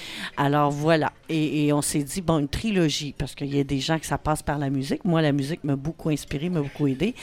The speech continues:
D'autres, c'est la lecture. Et d'autres aiment se déplacer puis aller échanger en groupe, en conférence, d'entendre.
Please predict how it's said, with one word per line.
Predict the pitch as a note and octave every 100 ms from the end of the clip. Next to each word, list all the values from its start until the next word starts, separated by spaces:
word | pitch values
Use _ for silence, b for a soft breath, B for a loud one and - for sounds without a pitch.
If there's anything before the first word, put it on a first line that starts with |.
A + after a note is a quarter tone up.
| B B
D'autres, | E3 F#3+ F#3+
c'est | D#3+
la | C#3+
lecture. | C#3+ C3+ - A3 A#3 B B -
Et | D#3
d'autres | D3+ G3 G3+ -
aiment | E3 D#3
se | E3
déplacer | D3+ - D3+ D3 A3
puis | - D#3+
aller | D3 D#3 -
échanger | F#3+ - F#3 D3 D3 G3 B B B
en | D#3 D3+
groupe, | - F3+ F#3 -
en | D3+
conférence, | - E3 - E3 E3+ F3+ D#3+ - B B B D#3+
d'entendre. | F3 D#3 G3 G3+ F3+